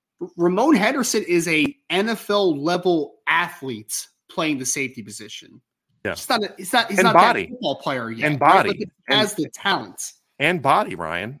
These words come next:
Speaker 2: I mean, he,
Speaker 1: Yeah.
Speaker 2: he has the size. He has the athleticism.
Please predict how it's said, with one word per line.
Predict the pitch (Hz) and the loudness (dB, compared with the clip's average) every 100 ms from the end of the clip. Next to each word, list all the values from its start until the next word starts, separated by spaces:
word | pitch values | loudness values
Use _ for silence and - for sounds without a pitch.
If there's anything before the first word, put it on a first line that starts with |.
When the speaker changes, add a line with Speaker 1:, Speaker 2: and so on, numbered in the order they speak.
| _ | _
Speaker 2:
I | 113 | -8
mean, | 113 | -8
he, | - - | -8 -12
Speaker 1:
Yeah. | - - _ | -20 -20 _
Speaker 2:
he | - 175 160 | -10 -4 0
has | 139 170 | 0 -2
the | 175 | -4
size. | 175 120 87 90 123 - _ _ _ _ _ | -4 -2 -2 -4 -10 -18 _ _ _ _ _
He | _ 135 | _ -6
has | 117 117 120 | -2 -2 -2
the | 123 | -4
athleticism. | 110 110 110 107 - 85 78 | -4 -4 -8 -8 -10 -12 -12